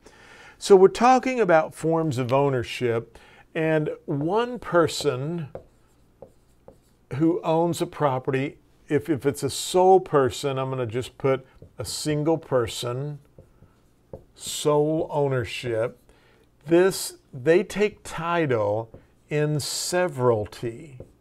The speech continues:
In severalty, as you can see on the screen. Now, that's confusing to me because you think, "Wait a minute, several means more than one person." Well,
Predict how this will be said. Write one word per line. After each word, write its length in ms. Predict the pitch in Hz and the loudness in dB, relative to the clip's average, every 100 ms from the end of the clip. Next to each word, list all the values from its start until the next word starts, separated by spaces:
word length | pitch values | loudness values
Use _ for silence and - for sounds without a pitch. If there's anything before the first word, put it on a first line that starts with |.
| - - _ _ _ | -20 -20 _ _ _
In 240 | - 123 127 | -10 -8 -6
severalty, 1000 | 113 - 170 147 131 107 - 110 160 151 - _ - _ _ _ _ - | -8 0 2 2 -2 -6 -12 -16 -16 -18 -20 _ -20 _ _ _ _ -10
as 240 | - 120 98 | -2 -2 -2
you 80 | 120 | -4
can 160 | 120 | -4
see 220 | 104 131 | -4 -2
on 120 | 113 110 | 0 0
the 80 | |
screen. 600 | 107 - - 196 160 101 - - - - - - _ _ _ | -2 -4 2 2 2 -2 -12 -20 -20 -20 -20 -20 _ _ _
Now, 640 | 175 196 196 160 123 117 - _ _ _ _ _ _ _ _ _ _ _ _ _ _ _ | 0 4 6 6 4 -4 -8 _ _ _ _ _ _ _ _ _ _ _ _ _ _ _
that's 320 | 139 165 208 - | -2 0 0 0
confusing 760 | 139 113 - 208 160 107 95 | -2 -2 -4 -2 -2 -4 -10
to 120 | - 104 | -4 -2
me 360 | 127 180 143 | -2 -2 -2
because 360 | 113 98 107 98 | -4 -6 -8 -8
you 60 | |
think, 360 | 95 107 - - | -10 -12 -14 -12
"Wait 300 | 180 220 180 | -4 -2 0
a 40 | |
minute, 420 | 113 107 110 - - | -2 -4 -8 -10 -12
several 760 | - - 156 208 196 120 107 | -12 -6 -6 -6 -4 -4 -4
means 340 | 113 113 107 104 | -6 -8 -8 -8
more 300 | 110 113 110 | -6 -6 -6
than 200 | 107 98 | -8 -10
one 260 | 98 95 | -12 -12
person." 580 | - - 202 202 104 90 | -12 -6 -6 -6 -12 -14
Well, 460 | 110 131 147 151 143 | -14 -8 -6 -6 -8